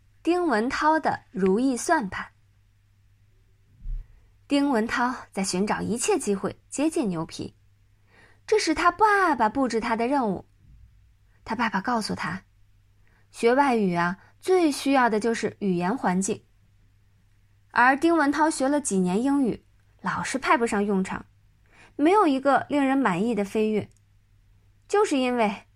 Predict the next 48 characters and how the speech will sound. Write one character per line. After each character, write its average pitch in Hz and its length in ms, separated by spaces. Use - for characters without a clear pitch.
没 220 100
有 233 140
一 208 100
个 262 160
人 185 300
完 202 300
全 226 200
用 233 160
英 294 200
语 240 140
和 - 160
他 180 160
对 185 160
话。 - 240
你 214 320
要 226 140
千 311 320
方 320 200
百 - 160
计 269 180
地 175 100
接 302 240
近 185 220
他， - 220
跟 320 220
他 330 200
做 320 140
好 - 180
朋 160 260
友， - 180
上 381 200
课 339 140
下 320 220
课 247 240
都 247 120
跟 254 120
他 277 140
在 277 160
一 247 100
起， - 280
只 185 160
用 320 220
英 240 180
语 196 100
和 - 160
他 175 140
对 180 160
话。 170 300